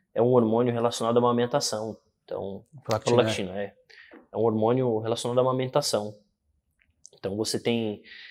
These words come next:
Speaker 1: é muito comum, cara, tu ver quadros de hiperprolactinemia em pessoas que consomem muito, muita pornografia, porque ela tem descargas frequentes de dopamina. Pessoa que consome muita maconha,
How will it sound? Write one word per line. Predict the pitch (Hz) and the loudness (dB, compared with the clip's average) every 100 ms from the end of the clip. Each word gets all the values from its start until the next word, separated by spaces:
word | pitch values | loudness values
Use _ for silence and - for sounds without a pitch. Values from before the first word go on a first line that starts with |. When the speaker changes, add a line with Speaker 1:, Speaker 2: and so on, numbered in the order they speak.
| - _ | -20 _
Speaker 1:
é | 123 | 0
muito | 147 139 | 0 0
comum, | - 120 117 135 139 | 2 4 6 4 2
cara, | 123 110 101 95 - | -2 -8 -8 -8 -6
tu | 107 | -4
ver | 107 110 107 104 - | 2 4 2 0 2
quadros | 113 110 107 113 107 | 4 4 4 -2 -2
de | 110 107 101 101 | -4 -6 -6 -8
hiperprolactinemia | 98 120 107 113 110 - - 104 98 110 117 107 | -6 -6 -2 0 0 -2 -6 -4 -4 -2 -2 -2
em | 110 | -4
pessoas | 113 - 117 107 | -8 -4 -4 -4
que | - | -6
consomem | - 107 - 110 104 | -10 -8 -6 -4 -6
muito, | 110 113 - - | -8 -10 -14 -8
muita | 123 - | -6 -2
pornografia, | 117 113 117 - 113 110 110 _ _ _ _ _ _ _ - | -2 -2 -6 -4 -2 -2 -6 _ _ _ _ _ _ _ -6
porque | - | -2
ela | 107 | 0
tem | 117 | -2
descargas | 110 - 117 110 107 - | -4 -2 0 0 -2 -2
frequentes | 117 - 117 120 117 107 | -4 -2 -2 -2 -6 -6
de | 104 | -4
dopamina. | 101 110 107 104 104 - _ _ _ _ | -4 -4 -6 -8 -10 -14 _ _ _ _
Pessoa | - - | -2 0
que | - - | 0 -4
consome | 131 117 123 120 | -4 0 0 0
muita | 127 135 | -2 -2
maconha, | 131 - 113 113 113 | -2 -2 -2 -2 -6